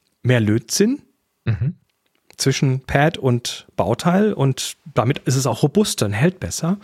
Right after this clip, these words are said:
Speaker 2: Mhm.
Speaker 1: Jetzt willst du
Speaker 2: Brauchst
Speaker 1: aber
Speaker 2: halt mehr Platz.
Speaker 1: miniaturisieren, ne? Du brauchst
Speaker 2: Mhm.
Speaker 1: mehr Platz. Also miniaturi-, miniaturisierst du, machst also kleinere Lötpads und, ähm, typischerweise stehen die immer noch so ein bisschen über,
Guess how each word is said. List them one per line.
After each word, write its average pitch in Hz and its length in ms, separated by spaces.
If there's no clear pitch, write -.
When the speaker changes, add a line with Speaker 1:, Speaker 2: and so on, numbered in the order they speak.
Speaker 2:
Mhm. 98 300
Speaker 1:
Jetzt 151 200
willst 202 160
du 196 40
Speaker 2:
Brauchst 175 160
Speaker 1:
aber 127 40
Speaker 2:
halt 151 80
mehr 151 80
Platz. 143 420
Speaker 1:
miniaturisieren, 180 300
ne? 254 260
Du - 60
brauchst - 160
Speaker 2:
Mhm. 214 40
Speaker 1:
mehr 196 60
Platz. - 360
Also 123 180
miniaturi-, 147 680
miniaturisierst 139 1080
du, 262 100
machst 143 220
also 104 180
kleinere 170 420
Lötpads 170 520
und, 127 200
ähm, 123 520
typischerweise 180 580
stehen 180 320
die 180 80
immer 190 120
noch 180 120
so 175 80
ein 156 60
bisschen 143 260
über, 226 420